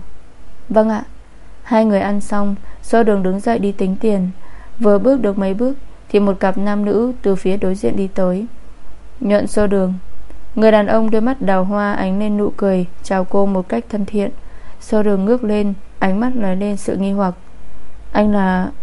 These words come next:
Phó Viễn Châu cao ráo, dáng người thẳng tắp, vai rộng eo thon, chân dài, ăn mặc chỉn chu, diện mạo thì vô cùng điển trai, khi cười lại mang vẻ hiền lành vô hại. Chỉ cần anh ta muốn giả vờ,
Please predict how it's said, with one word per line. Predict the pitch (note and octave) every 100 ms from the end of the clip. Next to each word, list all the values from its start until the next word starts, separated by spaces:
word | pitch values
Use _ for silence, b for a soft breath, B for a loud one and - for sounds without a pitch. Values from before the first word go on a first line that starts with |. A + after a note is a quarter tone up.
| - B B
Phó | - - G#3+
Viễn | A3+ B3
Châu | A#3+ A3
cao | A3 G#3+ G#3
ráo, | G#3 G3 F#3 A3+ C4+ -
dáng | G3 F#3 A3
người | G#3+
thẳng | F#3 F#3+
tắp, | F3 E3+ - B B B
vai | F#3 G#3+ G#3+
rộng | G#3 G3 -
eo | G#3 G#3
thon, | G#3 G3+ G#3 F#3+
chân | - G3+ F#3+
dài, | G3 F3 D#3+ B B B -
ăn | A3 A3
mặc | F#3+ F3
chỉn | - G#3 F3
chu, | - G3+ G3 F#3 B B -
diện | G3 G3+
mạo | F#3+ G3
thì | G3 F3+ F3
vô | G3+ G3+
cùng | F#3 F3+
điển | F3+ E3+
trai, | - F#3+ F#3+ - b b b
khi | - B3
cười | A#3+ A3 F#3 F3+
lại | F#3 F#3
mang | F3+ G3+ G3+
vẻ | G3+ F#3+ E3+ -
hiền | F#3 F3
lành | F3 E3
vô | F3+
hại. | F#3 F#3+ F3+ - b b b b b
Chỉ | - A3
cần | G3+
anh | G#3+ G#3+
ta | G#3 G3+
muốn | G3 F3+ F#3
giả | A3 G3
vờ, | F3+ F3+